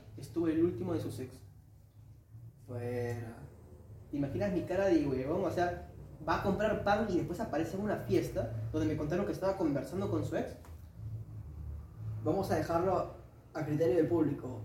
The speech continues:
Speaker 1: O sea, no, no sé qué opinen ustedes, pero si les pasara eso, ¿qué, cómo reaccionarían ustedes? Es la pregunta, ¿no?
Speaker 2: En comentarios van a poder decirnos todo.
Speaker 1: O sea, si les ha gustado o les gustaría comentar algo, si está mal lo que estamos diciendo o si est-, concuerdan con lo que estamos diciendo, pónganlo.
Speaker 2: Sí,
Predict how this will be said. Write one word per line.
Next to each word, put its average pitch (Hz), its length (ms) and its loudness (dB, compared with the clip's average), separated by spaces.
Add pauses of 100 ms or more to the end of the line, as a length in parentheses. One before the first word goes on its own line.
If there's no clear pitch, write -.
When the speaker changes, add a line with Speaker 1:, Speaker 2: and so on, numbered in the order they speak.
Speaker 1:
O - 40 -14
sea, 156 100 0
no, 156 220 2
no 175 100 6
sé 202 140 2
qué 202 80 2
opinen 208 280 2
ustedes, 196 420 2
pero 131 200 -2
si - 100 -4
les 135 120 -6
pasara 185 360 0
eso, 208 460 -2
¿qué, 185 140 2
cómo 220 200 6
reaccionarían 175 460 6
ustedes? 151 380 4
Es 156 60 4
la 160 80 2
pregunta, 135 380 -4
¿no? 170 200 -6 (120)
Speaker 2:
En 151 120 -2
comentarios 151 460 2
van 185 100 -4
a 160 80 -4
poder 147 200 0
decirnos 151 360 -2 (160)
todo. 131 200 0
Speaker 1:
O 131 60 -4
sea, 120 240 -6
si 139 140 -6
les 131 160 -4
ha 190 40 6
gustado 202 600 4
o 143 60 2
les 139 100 2
gustaría 143 280 0
comentar 151 380 0
algo, 170 540 6 (120)
si - 140 -12
está 156 160 -2
mal 180 140 4
lo 185 60 6
que 160 60 2
estamos 170 260 2
diciendo 180 540 4
o 135 260 0
si 131 180 -4
est-, - 280 -10
concuerdan 190 540 4
con 165 100 2
lo 139 80 2
que 147 60 -2
estamos 185 220 2
diciendo, 208 420 4 (320)
pónganlo. 131 320 -4 (400)
Speaker 2:
Sí, 127 500 -8